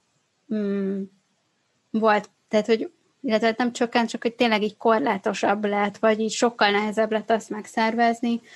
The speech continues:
hogy valaki ki tudjon menekülni egy kapcsolatból. Ennek így az is az oka, hogy eleve, hogyha valakinek nincsen anyagi bázisa, vagy nincs olyan családja, aki tudja támogatni,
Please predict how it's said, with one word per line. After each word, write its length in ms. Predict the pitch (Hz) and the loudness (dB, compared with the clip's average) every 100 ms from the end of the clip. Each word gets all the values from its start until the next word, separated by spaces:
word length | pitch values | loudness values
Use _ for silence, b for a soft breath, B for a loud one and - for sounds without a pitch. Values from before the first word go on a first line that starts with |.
| B B | B B
hogy 160 | 208 208 | -2 2
valaki 560 | 208 196 - 214 214 | 4 4 2 0 0
ki 100 | - | -2
tudjon 280 | 220 220 196 | -4 0 2
menekülni 500 | 202 202 190 202 196 | 2 -2 -2 -2 -2
egy 140 | 196 190 | -2 -4
kapcsolatból. 680 | 202 196 214 214 214 196 | -8 -6 -6 -4 -4 -4
Ennek 300 | 208 214 220 | -2 -4 0
így 220 | 226 220 - _ _ - | 0 0 -4 _ _ -2
az 120 | 226 | 0
is 140 | 220 | 2
az 140 | 208 196 | 0 -2
oka, 180 | 220 247 | 2 2
hogy 140 | 220 | 4
eleve, 400 | 247 226 214 208 | 4 4 4 2
hogyha 320 | 208 208 208 | 2 -2 -2
valakinek 680 | 202 202 202 233 220 214 202 | 0 0 -2 -2 -2 -2 -2
nincsen 680 | 233 226 214 - 202 202 202 B B B B | 0 0 0 0 2 2 -2 B B B B
anyagi 360 | - 214 190 190 | 0 0 0 0
bázisa, 760 | 226 247 262 262 - 254 247 226 | 2 0 0 -4 -2 0 0 0
vagy 140 | 196 | -4
nincs 260 | 226 220 - | -4 -6 -6
olyan 180 | 208 | -6
családja, 800 | - 220 214 214 214 214 208 - _ | -2 0 0 0 0 2 0 -4 _
aki 480 | 208 196 208 196 196 | -10 -4 -2 -2 -2
tudja 260 | 233 214 196 | -2 -2 -2
támogatni, 760 | - 226 254 247 247 247 247 | 0 0 0 -2 -4 -2 -4